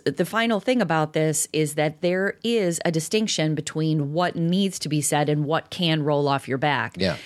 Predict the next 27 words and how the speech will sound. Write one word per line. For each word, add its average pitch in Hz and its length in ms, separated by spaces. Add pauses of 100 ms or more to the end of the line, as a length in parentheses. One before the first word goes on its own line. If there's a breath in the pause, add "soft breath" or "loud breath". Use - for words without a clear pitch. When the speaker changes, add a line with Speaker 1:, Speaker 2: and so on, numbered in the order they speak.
(120)
Speaker 1:
Not 220 440
every 208 300
single 175 340
thing 175 280
I 147 140
feel 139 640
do 156 160
I 165 160
necessarily 156 760
think 147 220
that 143 140
Todd 143 260
needs 147 200
to 147 80
hear 143 180
about, 139 240
'cause 156 120
sometimes 175 460
it's 156 160
my 147 500
crap. 123 480
Speaker 2:
Right. 85 220 (300 loud breath)
Speaker 1:
Sometimes 214 440
it's 160 200
so 175 520
my 160 340
stuff. - 680